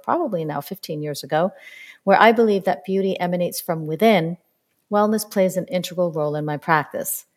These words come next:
And this goes for many aspects of life that help you to live in grace and beauty, including nutrition,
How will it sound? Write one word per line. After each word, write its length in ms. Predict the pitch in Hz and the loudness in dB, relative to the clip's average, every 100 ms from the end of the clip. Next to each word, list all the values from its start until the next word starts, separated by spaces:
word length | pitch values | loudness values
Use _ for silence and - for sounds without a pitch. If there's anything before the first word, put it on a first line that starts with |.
| _ | _
And 160 | 180 190 | -4 -2
this 220 | 214 - | -2 2
goes 340 | 196 185 185 | 4 4 2
for 140 | - 151 | -4 -6
many 440 | 151 165 175 175 | -4 -2 0 0
aspects 460 | 165 165 165 - 170 | -2 -2 -6 -6 -6
of 140 | 151 | -2
life 240 | 151 147 | -2 0
that 100 | 151 | -4
help 300 | 139 170 170 - | -4 -2 -2 -4
you 420 | 196 233 151 156 175 | 0 0 0 -2 -6
to 140 | - | -6
live 200 | 165 160 | -2 -2
in 160 | 147 147 | -4 -6
grace 400 | 165 160 175 - | -2 -2 -2 -2
and 160 | 214 208 | -2 -2
beauty, 460 | 156 139 123 85 _ _ _ - | -2 -4 -6 -12 _ _ _ -10
including 640 | 170 - 254 247 170 156 175 - - | -8 0 4 6 6 2 -6 -12 -10
nutrition, 640 | 156 - 214 208 202 190 | -10 -2 -2 0 -2 -2